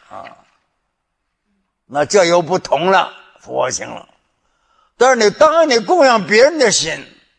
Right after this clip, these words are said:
是忏悔，消自己的业障。嗯，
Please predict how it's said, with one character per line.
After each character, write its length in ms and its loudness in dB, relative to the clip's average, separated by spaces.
是 200 -2
忏 440 0
悔， 320 -2
消 540 2
自 220 0
己 180 -2
的 100 -4
业 280 0
障。 260 -4
嗯， 760 -20